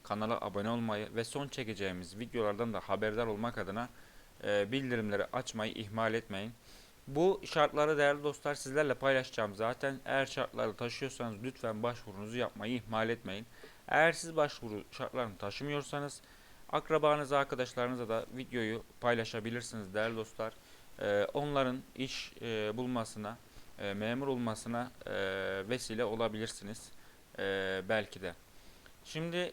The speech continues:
e, ön-, öncelikle değerli dostlar üç, e, ilan, ilanı inceleyeceğim. Ben bu ilan linklerini de videonun alt kısmına bırakacağım. Adalet Bakanlığı'nın, e, sitesini de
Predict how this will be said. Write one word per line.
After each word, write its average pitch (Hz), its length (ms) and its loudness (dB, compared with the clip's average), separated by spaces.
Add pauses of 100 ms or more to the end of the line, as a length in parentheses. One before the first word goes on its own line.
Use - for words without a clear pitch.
e, 117 380 4
ön-, 147 300 2
öncelikle 160 520 0
değerli 143 240 6
dostlar 143 400 -2
üç, - 400 -8
e, 107 600 0
ilan, 131 440 -2 (140)
ilanı 117 380 0
inceleyeceğim. 127 560 0 (300)
Ben 151 300 -2
bu 147 140 -6
ilan 147 400 0
linklerini 135 520 -2
de 131 160 2 (180)
videonun 135 400 -2
alt 139 200 2
kısmına 117 400 -4
bırakacağım. 139 480 2 (420)
Adalet 127 500 4
Bakanlığı'nın, 139 600 0 (140)
e, 107 420 0
sitesini 143 600 -4
de 127 120 2